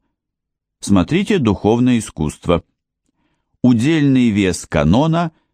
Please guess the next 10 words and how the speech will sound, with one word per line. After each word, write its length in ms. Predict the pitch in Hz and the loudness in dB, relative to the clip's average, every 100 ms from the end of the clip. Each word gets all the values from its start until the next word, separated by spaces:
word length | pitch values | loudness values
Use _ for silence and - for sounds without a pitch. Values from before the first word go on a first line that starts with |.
| _ _ _ | _ _ _
снижается 920 | - 139 151 160 196 170 - - 135 - | -4 -2 0 0 -2 -4 -4 -2 -2 0
в 80 | 107 | -2
историческом 640 | - 104 110 104 - 95 | -2 -4 -4 -6 0 2
движении 760 | 82 85 85 98 87 85 85 - - | 2 2 2 2 4 2 0 -4 -6
от 180 | 71 | -6
древних 520 | - 120 170 165 156 - | -2 -2 0 0 -2 -2
культур 600 | 139 123 - 139 156 - _ _ _ - | -2 -2 -2 -2 -2 -6 _ _ _ -18
к 80 | |
современному 800 | - 151 139 101 90 101 101 98 | -6 -2 0 2 2 0 0 -2
творчеству. 760 | 87 - - - - - 57 | -2 -6 -8 -8 -12 -10 -10